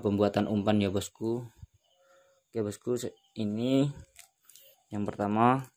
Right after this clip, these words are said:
ada paikin biru, bosku. Ini paikin biru, bosku. Terus ini ada umpan pelangi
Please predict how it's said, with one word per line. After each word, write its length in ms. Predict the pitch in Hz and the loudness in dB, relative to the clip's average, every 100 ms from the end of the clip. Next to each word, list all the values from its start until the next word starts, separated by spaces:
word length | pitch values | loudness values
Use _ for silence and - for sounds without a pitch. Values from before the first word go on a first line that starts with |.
| _ _ _ _ _ _ | _ _ _ _ _ _
ada 240 | 107 101 | -8 -6
paikin 400 | - 101 - 107 | -4 -6 -6 -4
biru, 240 | 101 98 101 | -2 -2 -4
bosku. 320 | 104 - 107 123 - _ - _ _ _ _ _ _ _ _ _ _ _ _ _ | -6 -6 -10 -10 -16 _ -20 _ _ _ _ _ _ _ _ _ _ _ _ _
Ini 240 | - 101 | -10 -8
paikin 320 | 98 - 107 98 | -6 -6 -6 -6
biru, 240 | 95 104 | -2 0
bosku. 640 | 104 - - 117 117 127 127 - 90 87 92 95 _ _ _ _ - _ _ _ _ _ _ _ - - - _ _ _ _ | 0 -4 -8 -4 -2 -4 -6 -20 -20 -20 -20 -20 _ _ _ _ -20 _ _ _ _ _ _ _ -16 -16 -16 _ _ _ _
Terus 720 | 104 107 120 123 123 - - _ _ _ _ _ _ _ _ _ - | -4 0 4 4 2 -2 -16 _ _ _ _ _ _ _ _ _ -8
ini 160 | 107 113 | -4 -2
ada 640 | 117 107 107 104 104 107 _ _ _ _ - | -2 0 2 2 0 -4 _ _ _ _ -10
umpan 500 | 110 104 - 110 110 | -6 -2 2 2 2
pelangi 560 | 107 101 101 104 110 | -2 -2 -2 -4 -6